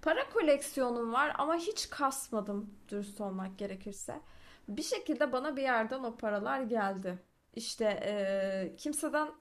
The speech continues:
e, şey demedim yani koleksiyon yapıyorum bana işte şuradan para getirin falan demedim. Kendim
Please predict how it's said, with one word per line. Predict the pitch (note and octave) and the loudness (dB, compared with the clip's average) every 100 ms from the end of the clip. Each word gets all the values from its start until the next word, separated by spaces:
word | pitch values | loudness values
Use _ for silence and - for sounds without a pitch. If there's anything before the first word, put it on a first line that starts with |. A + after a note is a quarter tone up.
| - | -2
e, | G#3 G3+ G3+ G3+ - _ | 2 2 0 -6 -20 _
şey | - - B3 | -12 -2 2
demedim | A#3+ A#3 F#3 | 2 2 0
yani | F3+ G#3+ | -4 -2
koleksiyon | A3 A3+ - B3 A3 | -2 -2 -2 -2 0
yapıyorum | G3 - F3 D4 C4 | -2 -2 -2 0 0
bana | G3+ A3+ C#4+ | 0 2 -2
işte | - - B3+ | -4 -8 -8
şuradan | B3+ G#3 G3+ A3+ | -8 -6 -2 -2
para | A3+ G#3 | -2 -2
getirin | G3 G3 G3 G#3 | -4 -6 -8 -8
falan | A3 G3+ G3+ G3+ | -4 -4 -2 -2
demedim. | F#3 E3+ - - _ - - - - - | -4 -6 -8 -14 _ -20 -20 -20 -12 2
Kendim | C#4+ D4+ F4+ E4+ | 4 4 0 -4